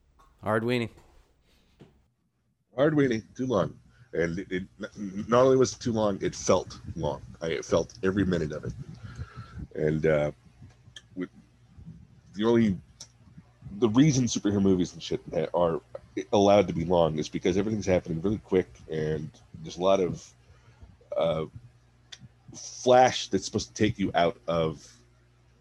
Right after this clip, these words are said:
Speaker 2: the uncomfortability with the fact that you've, you've been sitting there for a long time. And that this was a movie that was supposed to have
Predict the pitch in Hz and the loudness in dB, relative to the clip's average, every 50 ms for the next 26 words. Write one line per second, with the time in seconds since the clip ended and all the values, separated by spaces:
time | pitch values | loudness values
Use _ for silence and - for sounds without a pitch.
0 | _ _ _ _ _ _ - _ - 151 156 - - - - - _ - - _ | _ _ _ _ _ _ -20 _ -14 -14 -14 -14 -16 -20 -20 -20 _ -20 -20 _
1 | _ _ _ _ - _ _ _ _ _ _ _ _ _ - - - - - - | _ _ _ _ -20 _ _ _ _ _ _ _ _ _ -18 -16 -16 -16 -16 -18
2 | - - - - - - _ _ _ _ _ - - - - - - - 110 - | -18 -12 -12 -12 -12 -12 _ _ _ _ _ -20 -20 -18 -18 -18 -6 -4 -4 -2
3 | - - 107 104 92 - 104 95 - - 82 78 90 90 85 80 78 73 - _ | 0 2 0 0 2 0 -2 -2 -2 -4 -2 0 0 0 2 0 -2 -4 -6 _
4 | - 85 80 78 - - - 82 80 78 78 64 - - - - 85 78 - - | -12 -12 -12 -12 -12 -12 -10 -10 -8 -8 -8 -10 -10 -8 -4 -4 -4 -4 -4 -10
5 | 78 78 78 76 - _ 82 82 80 - - 76 80 - - 80 76 73 76 71 | -14 -14 -14 -14 -14 _ -10 -10 -8 -8 -10 -12 -12 -12 -12 -10 -8 -6 -8 -8
6 | - - 80 78 76 73 71 - 76 73 73 73 - - _ _ 82 78 76 76 | -8 -10 -10 -8 -8 -8 -8 -8 -10 -8 -8 -10 -12 -18 _ _ -12 -10 -10 -12
7 | 67 - - _ _ 73 - - _ _ _ _ - _ _ _ _ _ - 87 | -16 -20 -20 _ _ -14 -14 -14 _ _ _ _ -20 _ _ _ _ _ -20 -4
8 | 82 107 107 98 - - 98 82 87 92 95 90 85 80 - - - - 90 - | 0 0 2 2 0 -4 -4 -4 0 0 0 0 0 -4 -6 -8 -6 -6 -6 -2
9 | - 80 78 | -2 -4 -4